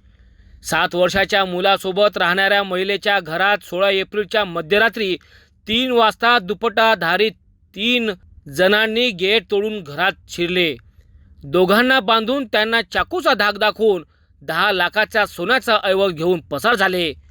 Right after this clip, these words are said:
सिंचन विभागात कर्मचारी असलेल्या सोनाली भाऊराव पाटील या त्यांच्या सात वर्षाच्या मुलासोबत बेडरूममध्ये झोपल्या होत्या. रात्री तीन वाजता तीन दरोडेखोरांनी मागील गेट तोडून बेडरूममध्ये शिरले. आधी सोनाली पाटील यांच्या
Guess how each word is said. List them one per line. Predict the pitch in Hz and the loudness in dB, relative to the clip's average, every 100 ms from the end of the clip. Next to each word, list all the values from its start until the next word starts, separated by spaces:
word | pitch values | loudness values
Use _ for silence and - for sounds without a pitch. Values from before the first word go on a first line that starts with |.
| - - | -20 -6
सिंचन | - 226 254 277 | 0 2 4 2
विभागात | 277 240 254 262 254 233 | 2 2 2 2 0 -2
कर्मचारी | 220 240 247 247 | -2 0 0 2
असलेल्या | 214 226 226 233 240 | 0 0 0 0 -4
सोनाली | - 185 208 233 | -4 -2 0 0
भाऊराव | 175 160 190 202 | 0 0 2 2
पाटील | 190 185 226 226 196 | 2 -2 -2 -2 0
या | 196 | 0
त्यांच्या | 180 175 202 233 180 147 _ _ _ _ _ | -2 -6 -6 -2 -2 -2 _ _ _ _ _
सात | - 175 233 233 | -4 -2 0 2
वर्षाच्या | 233 - 240 262 247 | 2 2 0 0 0
मुलासोबत | 208 214 202 202 214 233 | 2 0 0 -2 0 0
बेडरूममध्ये | 180 190 190 220 196 202 | -2 -4 -2 -4 -2 -2
झोपल्या | 160 147 170 | -4 -2 2
होत्या. | 160 - 151 127 _ _ _ _ _ 143 | 2 2 -2 -2 _ _ _ _ _ -6
रात्री | 143 - 165 | -4 -2 -6
तीन | 135 156 196 | -2 0 2
वाजता | 208 190 - 208 220 | 2 2 0 -2 -2
तीन | - 214 226 | -4 -8 -4
दरोडेखोरांनी | 190 208 196 160 185 214 214 240 | -2 0 0 -2 -2 0 0 -2
मागील | 196 175 220 208 | 0 0 0 0
गेट | 147 190 240 226 | 0 2 2 2
तोडून | 254 208 160 _ _ _ 131 | 2 2 0 _ _ _ -8
बेडरूममध्ये | 151 175 247 277 220 190 185 | -4 0 0 2 2 2 0
शिरले. | 180 165 170 151 - _ _ _ - | 0 -2 -2 -4 -6 _ _ _ -4
आधी | 151 175 | -2 0
सोनाली | 156 185 175 208 196 | -2 -2 2 2 2
पाटील | 180 180 220 208 | 0 0 0 2
यांच्या | 196 202 | 0 0